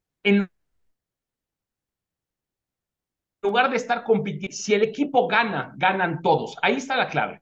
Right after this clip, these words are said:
¿no? Por ejemplo, si México le va bien, en mi caso, las, las perso-, las individualidades se empiezan a ver a nivel global y entonces empiezan a llevar gente a posiciones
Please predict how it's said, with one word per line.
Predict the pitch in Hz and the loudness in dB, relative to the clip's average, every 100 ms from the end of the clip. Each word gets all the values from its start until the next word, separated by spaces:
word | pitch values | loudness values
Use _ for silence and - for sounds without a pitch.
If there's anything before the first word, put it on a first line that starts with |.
| _ | _
¿no? | 131 190 | -6 -4
Por | 170 | -4
ejemplo, | 160 220 190 202 165 | -4 -2 -2 -2 -4
si | 143 185 | -6 -2
México | 220 220 196 | 0 0 -2
le | 175 | -2
va | 185 | -2
bien, | 185 185 | -2 -6
en | 170 | -6
mi | 151 | -2
caso, | 185 196 208 226 - _ _ _ _ _ _ | 0 2 2 0 -2 _ _ _ _ _ _
las, | 151 151 147 | -4 -2 0
las | 165 156 | -2 0
perso-, | - 147 - | -2 -4 -2
las | 156 180 | -4 -2
individualidades | 156 156 156 160 170 196 196 - | -2 2 2 2 2 2 0 -8
se | - | -4
empiezan | 156 190 190 | -2 0 0
a | 160 | 2
ver | 165 247 | 2 0
a | 143 | 0
nivel | 147 151 | 0 0
global | 147 143 151 | 0 4 4
y | 143 | 2
entonces | 135 151 | -4 -8
empiezan | 156 151 | -6 -4
a | 151 | 0
llevar | 143 147 | 0 2
gente | 160 151 | 0 0
a | 139 | -2
posiciones | 131 127 147 139 - | -6 -2 0 0 -4